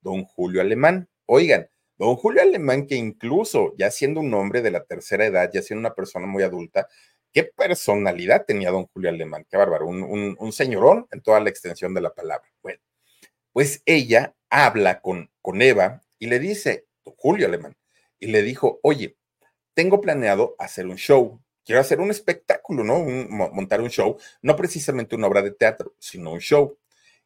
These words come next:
Ya apalabré con Ana Berta Lepe, que doña Ana Berta Lepe, otra belleza de aquellos años. Imagínense ustedes, Ana Berta Lepe, participante de, de, del Miss México,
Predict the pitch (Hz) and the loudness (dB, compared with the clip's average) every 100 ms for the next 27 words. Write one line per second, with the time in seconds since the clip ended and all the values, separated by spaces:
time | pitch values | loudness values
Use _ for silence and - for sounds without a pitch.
0 | _ _ 98 95 147 156 160 - 107 95 | _ _ -6 6 6 6 2 4 4 6
1 | 92 104 - 110 90 87 92 90 101 98 | 4 2 2 0 0 0 0 0 -2 0
2 | 113 - - - _ _ _ 90 80 90 | 0 0 -4 -14 _ _ _ -12 -10 -12
3 | 82 80 78 101 - 104 104 95 - 104 | -14 -10 -6 -6 -4 -6 -4 -6 -4 -6
4 | - - 110 135 143 - - 85 80 82 | -4 0 4 4 2 -2 -4 -4 -4 -10
5 | 87 151 160 - 90 82 - 87 85 - | -2 -2 -2 -4 -4 -6 -10 -14 -14 -16
6 | - _ - _ - _ - 143 202 285 | -18 _ -20 _ -20 _ -6 2 4 6
7 | 392 190 - 95 90 113 139 190 196 196 | 2 0 2 2 0 2 2 2 0 2
8 | 123 - - - _ _ _ _ _ _ | 0 0 -4 -4 _ _ _ _ _ _
9 | _ _ _ _ _ - 92 101 101 104 | _ _ _ _ _ -12 -12 -14 -8 -6
10 | 101 117 101 92 82 82 78 80 85 82 | -2 0 2 2 -2 -6 -6 -12 -14 -10
11 | 98 95 87 110 120 | -8 -8 -8 -4 -4